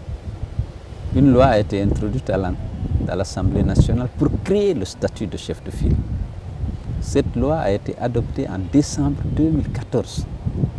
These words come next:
qui a prévu des avantages pour le chef de file, comme au Burkina, comme au Mali, comme au, au, au, au, au Bénin, comme un peu partout. Et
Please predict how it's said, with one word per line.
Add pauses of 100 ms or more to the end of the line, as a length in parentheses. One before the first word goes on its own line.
(600)
qui
a
prévu
des
avantages (680)
pour
le
chef
de
file, (280)
comme
au
Burkina,
comme
au
Mali,
comme
au, (720)
au, (180)
au,
au,
au
Bénin, (500)
comme
un
peu
partout. (1200)
Et